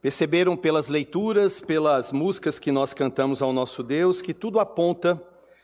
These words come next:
para a nossa gratidão à salvação que o Senhor tem nos concedido. Apocalipse capítulo um, eu vou ler o versículo, os versículos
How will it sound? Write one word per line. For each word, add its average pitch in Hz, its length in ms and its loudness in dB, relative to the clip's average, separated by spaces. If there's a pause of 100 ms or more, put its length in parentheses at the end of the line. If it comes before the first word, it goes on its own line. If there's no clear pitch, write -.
(120)
para 156 180 4
a 165 60 2
nossa 160 320 0
gratidão 147 1000 -2 (380)
à 127 100 -2
salvação 156 760 0
que - 140 -8
o 143 60 -2
Senhor 139 520 0 (560)
tem 147 220 0
nos 147 220 -2
concedido. 143 880 -6 (840)
Apocalipse 190 680 0
capítulo 185 640 0
um, 170 280 2 (2000)
eu 131 80 0
vou 151 160 2
ler 160 220 2
o 151 40 -2
versículo, 156 680 -4
os 139 160 -4
versículos 165 680 -2